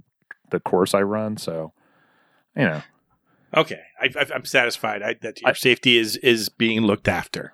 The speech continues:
Speaker 1: I, I do look after myself. If I'm, there's a couple of stretches where it's hard to, uh, avoid the traffic, and then I turn the music off with the little clicker on the side of my head.
Speaker 2: Oh my
Speaker 1: Anyway,
Speaker 2: God.
Speaker 1: this is fascinating,
Speaker 2: You've really
Speaker 1: I know.
Speaker 2: thought it through. I, I,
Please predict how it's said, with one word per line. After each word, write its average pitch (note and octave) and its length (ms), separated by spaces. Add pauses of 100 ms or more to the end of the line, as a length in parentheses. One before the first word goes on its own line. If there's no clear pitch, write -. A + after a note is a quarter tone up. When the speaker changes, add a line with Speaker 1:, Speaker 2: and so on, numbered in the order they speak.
(100)
Speaker 1:
I, G2+ 200
I A#2 120
do C3 280
look B2 200
after G#2+ 320
myself. F#2 360
If G#2 120
I'm, G#2+ 280
there's G#2 220
a G#2+ 60
couple D3+ 260
of B2+ 80
stretches A2 420
where G2 140
it's F2 140
hard F#2+ 320
to, F2 380
uh, D#2+ 220 (280)
avoid F#2 320
the E2+ 40
traffic, F2 480
and E2+ 140
then E2 80
I E2 60 (160)
turn - 260
the - 80 (140)
music G2 320
off D#3+ 240
with - 100
the - 60
little - 160
clicker C#3 340
on B2 80
the G#2 60
side G#2+ 180
of G2 60
my - 80
head. D3+ 360 (120)
Speaker 2:
Oh G3+ 80
my - 140
Speaker 1:
Anyway, - 120
Speaker 2:
God. C3 160
Speaker 1:
this E3+ 120
is G#3 100
fascinating, F#3 420
Speaker 2:
You've D#3+ 60
really E3 140
Speaker 1:
I - 20
know. D3+ 80
Speaker 2:
thought G#3+ 160
it G3+ 80
through. D#3+ 380
I, B2+ 100
I, C3 260